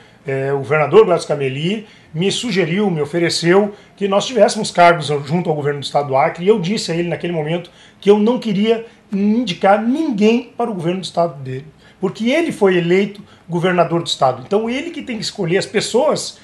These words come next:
que vão estar ao lado dele. Eu quero só contribuir com o meu mandato de deputado estadual para que o governo dele dê certo. Naquilo que tiver correto, eu vou parabenizá-lo. Naquilo que não estiver correto,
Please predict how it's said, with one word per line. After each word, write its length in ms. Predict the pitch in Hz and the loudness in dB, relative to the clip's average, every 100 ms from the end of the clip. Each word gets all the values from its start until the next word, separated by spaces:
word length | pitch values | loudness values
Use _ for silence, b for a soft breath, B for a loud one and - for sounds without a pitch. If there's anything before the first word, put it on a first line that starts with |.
| B - | B -6
que 140 | 254 | -4
vão 300 | 175 196 403 | -2 0 0
estar 360 | 349 - 214 202 | 0 4 6 8
ao 80 | 175 | 6
lado 300 | 165 143 123 | 4 2 -4
dele. 300 | 135 113 B B B | -8 -8 B B B
Eu 180 | 208 214 | 4 4
quero 260 | 208 240 254 | 4 2 2
só 260 | - 247 | -2 -2
contribuir 680 | 254 - 339 349 226 196 208 | -2 -4 -6 -6 -4 -2 -2
com 100 | 220 | -2
o 20 | 180 | -2
meu 100 | 170 | -2
mandato 300 | 147 143 131 | 0 -2 -4
de 40 | |
deputado 260 | 127 147 156 | -2 0 2
estadual 480 | 240 196 202 214 B B - | 2 6 6 4 B B -2
para 180 | 226 240 | 0 0
que 80 | 233 | -2
o 40 | |
governo 340 | 208 170 247 | 0 0 2
dele 200 | 202 214 | 2 0
dê 140 | 180 - | 0 -4
certo. 460 | - 180 165 - - _ _ b b b | 2 2 2 -4 -20 _ _ b b b
Naquilo 360 | 175 190 302 349 | -2 0 0 -2
que 80 | - | -4
tiver 280 | 185 208 208 | 0 0 0
correto, 440 | 131 160 202 - b - | 0 2 2 0 b -10
eu 120 | 165 | -6
vou 200 | 139 202 | -2 -2
parabenizá-lo. 840 | 208 233 269 262 269 151 139 127 110 b b b | 0 0 0 -4 -6 0 0 0 -6 b b b
Naquilo 420 | 165 165 226 311 185 | -2 0 -2 -8 -6
que 100 | 226 | -2
não 280 | 214 320 | 0 0
estiver 400 | 349 - 180 196 | -4 -6 -4 -2
correto, 520 | 185 123 156 196 214 | -4 -2 0 0 -4